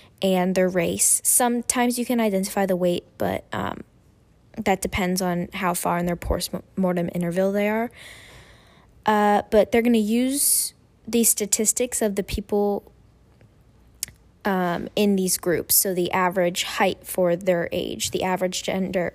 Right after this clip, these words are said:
or with their gender, the average, uh, race. They're gonna just use a whole bunch of averages, and they're gonna slowly build a face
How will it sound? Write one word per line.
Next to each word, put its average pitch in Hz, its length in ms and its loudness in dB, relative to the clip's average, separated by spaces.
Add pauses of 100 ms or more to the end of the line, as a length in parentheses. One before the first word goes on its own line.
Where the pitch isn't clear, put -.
(140)
or 208 160 4 (320)
with 214 240 -2
their 214 100 6
gender, 190 320 2
the 185 160 -2
average, 185 340 0 (640)
uh, 180 380 -2
race. - 500 0 (920)
They're 214 120 -2
gonna 208 160 4
just 220 220 -2
use 269 180 2
a 285 40 6
whole 262 100 6
bunch 240 160 4
of 214 80 0
averages, 180 580 0 (520)
and 214 180 4
they're 214 80 4
gonna 202 380 2 (180)
slowly 233 1040 2
build 196 300 2
a 185 60 -2
face - 640 -4